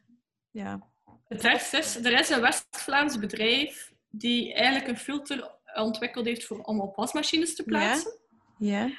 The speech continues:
Speaker 2: Er is ook iemand die in de Eco Design Award gewonnen heeft, ook voor een filter voor op wasmachines te zetten.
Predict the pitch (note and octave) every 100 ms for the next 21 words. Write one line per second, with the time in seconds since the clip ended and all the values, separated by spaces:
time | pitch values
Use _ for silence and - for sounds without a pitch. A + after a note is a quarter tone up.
0 | - - - A#3 A#3+ A#3+ - A#3 B3+ C4
1 | B3+ B3 B3+ B3 A#3 A3+ G#3+ - B3+ -
2 | G#3+ A3 A3 A#3 G#3+ G#3+ G#3+ - G#3+ G#3+
3 | G#3 G3+ G3+ - - - - - A#3 -
4 | - A#3 A3 A3 - _ _ A3+ A3 B3+
5 | B3 A3+ G#3+ G#3 G#3+ A#3 C4+ - D4+ D#4+
6 | - D4+ D#4 D#4 G4+